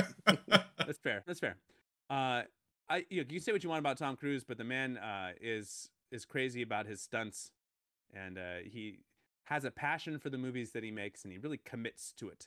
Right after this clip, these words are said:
Speaker 2: And, uh, if you get a chance, go, go on, uh, go online and watch some of his,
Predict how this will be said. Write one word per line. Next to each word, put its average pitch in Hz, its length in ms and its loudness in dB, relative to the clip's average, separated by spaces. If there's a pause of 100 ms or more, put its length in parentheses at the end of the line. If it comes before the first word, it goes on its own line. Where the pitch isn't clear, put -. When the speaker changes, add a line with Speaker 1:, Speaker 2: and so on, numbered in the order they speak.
Speaker 2:
And, 98 220 -8
uh, 87 240 -8 (500)
if - 160 -12
you 117 220 -6
get 135 160 2
a 131 40 2
chance, 147 300 0
go, 143 220 2
go 143 180 2
on, 139 220 6
uh, 127 240 4
go 143 120 2
online 143 300 4
and 127 80 0
watch 131 160 2
some 139 160 -2
of 131 80 -2
his, 123 180 -2